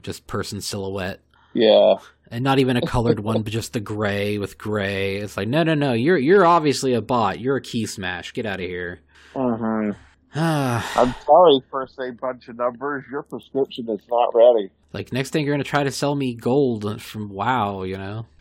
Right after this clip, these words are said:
Speaker 2: "My name is Karen five seven seven two four, and I demand to speak to your manager."
Speaker 1: Yeah.
Speaker 2: Anthropomorphic blonde comb over.
Speaker 1: Jeez. <laughs>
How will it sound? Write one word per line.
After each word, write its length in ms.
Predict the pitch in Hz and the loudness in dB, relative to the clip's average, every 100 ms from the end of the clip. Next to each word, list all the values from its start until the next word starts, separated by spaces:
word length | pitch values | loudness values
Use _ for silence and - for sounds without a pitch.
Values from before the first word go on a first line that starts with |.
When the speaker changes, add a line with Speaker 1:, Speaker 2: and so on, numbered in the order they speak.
| - | 4
Speaker 2:
"My 180 | 185 226 | 6 8
name 220 | 196 147 | 6 4
is 160 | 135 _ - | -2 _ 0
Karen 400 | 185 190 156 143 | 4 4 2 0
five 260 | 165 170 160 | 2 2 2
seven 320 | 175 160 147 | -4 -6 -8
seven 280 | - 165 143 - | -6 -6 -6 -10
two 180 | 180 151 | -10 -6
four, 260 | 160 160 135 | -4 -2 0
and 80 | 139 | 0
I 100 | 160 | -2
demand 360 | 127 151 135 123 | -4 -2 -2 -6
to 80 | 110 | -14
speak 240 | - 147 _ - | -16 -16 _ -16
to 40 | |
your 120 | 135 | -8
manager." 600 | 131 123 120 98 101 92 - - - _ _ - | -2 0 0 -4 -10 -14 -14 -20 -20 _ _ -14
Speaker 1:
Yeah. 300 | 107 110 107 - _ - | -8 -6 -8 -12 _ -4
Speaker 2:
Anthropomorphic 1000 | 107 107 117 - 110 113 104 120 - - | -2 -2 -6 0 4 4 4 2 0 4
blonde 360 | 104 107 104 _ - | 6 6 2 _ -12
comb 240 | 101 98 | -12 -10
over. 300 | 95 90 95 - _ _ _ - - - - - | -14 -14 -18 -18 _ _ _ -14 -14 -14 -16 -10
Speaker 1:
Jeez. 640 | - 107 95 92 - - _ _ _ - - - - | -8 -6 -6 -8 -10 -14 _ _ _ -20 -20 -18 -14
<laughs> 140 | - | -14